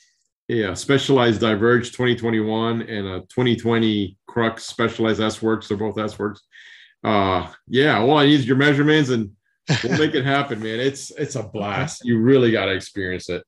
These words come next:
Speaker 1: Uh, and
Speaker 2: Yeah.
Speaker 1: Haiku is a great place to, to ride gravel. So whenever you're ready, you wanna take me up on it, we'll set something up and you all come up and stay in Haiku for the weekend and, uh, I'll arrange everything.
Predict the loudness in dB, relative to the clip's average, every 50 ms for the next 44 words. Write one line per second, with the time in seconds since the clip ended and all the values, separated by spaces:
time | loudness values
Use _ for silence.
0 | _ _ _ _ _ _ _ _ _ -2 0 0 0 0 0 0 -2 0 0 2
1 | 4 4 4 4 2 2 2 2 0 -2 -4 -6 -4 -2 0 2 2 2 0 -4
2 | -8 _ -6 -4 -4 -4 -6 -8 -12 -16 -20 _ _ _ _ -6 -4 -4 -2 -4
3 | -6 -8 -6 -4 -2 0 0 0 0 -2 -2 -2 -2 -2 -2 -4 -6 -10 -12 _
4 | _ _ _ _ _ _ _ _ _ _ _ _ _ _ _ _ -8 -2 -2 0
5 | 2 2 2 4 4 6 6 6 6 6 6 6 6 6 6 4 4 4 2 2
6 | 2 0 0 0 2 2 2 2 2 2 0 -2 -2 -2 -2 -2 -4 -4 -4 -6
7 | -8 -6 -6 -8 -6 -6 -4 -4 -2 -2 -2 -2 -4 -6 -8 -8 -8 -8 -4 0
8 | 0 2 2 0 -2 -4 -4 -2 0 0 0 0 -2 -4 -8 -8 -8 -10 -16 -8
9 | -4 -4 -2 -2 0 0 0 0 0 0 -2 -6 -6 -4 -4 -4 -2 -2 -2 0
10 | 0 0 0 -2 -4 -4 -4 -2 -2 -2 -4 -4 -6 -6 -8 -8 -8 -10 -12 _
11 | _ _ _ _ _ 0 2 4 4 6 6 4 4 2 2 2 2 2 0 -2
12 | -4 -6 -8 -10 -10 -12